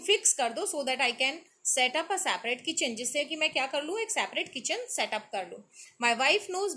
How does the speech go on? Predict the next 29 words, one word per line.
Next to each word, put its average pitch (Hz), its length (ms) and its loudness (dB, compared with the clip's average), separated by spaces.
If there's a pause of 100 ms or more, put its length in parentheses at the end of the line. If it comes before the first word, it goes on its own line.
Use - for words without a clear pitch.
best 202 400 -2 (160)
how 240 100 6 (160)
to 311 80 -2
run 240 220 -2
the 202 80 0 (100)
house. 190 320 0 (640)
Be 294 160 6
patient," 370 480 2 (320)
said 254 260 6
Jumman 247 400 -4
shamelessly. 190 720 -4 (420)
अब 240 120 -2
जो 359 100 2 (120)
जुम्मन 285 380 0
है 294 140 4
वो 370 160 -4
shamelessly, 311 800 0 (100)
shamelessly 311 640 0
means 466 240 -2 (1080)
बेशर्मी 262 440 4
से 185 180 -6 (500)
बोलता 247 300 6
है. 214 100 2
क्या 294 260 6
बोला? 349 260 2
That 349 200 -4
my 320 100 2 (400)
wife 262 320 4
knows 427 260 0